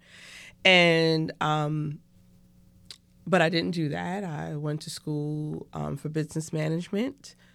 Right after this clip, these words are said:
and, um, spent a lot of my time working, um, running, uh, offices, um, doing administrative assistant.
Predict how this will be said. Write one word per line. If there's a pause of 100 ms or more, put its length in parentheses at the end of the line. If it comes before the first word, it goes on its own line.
(360)
and, (160)
um, (300)
spent
a
lot
of
my
time (280)
working, (500)
um,
running, (720)
uh, (120)
offices, (320)
um, (180)
doing (160)
administrative
assistant.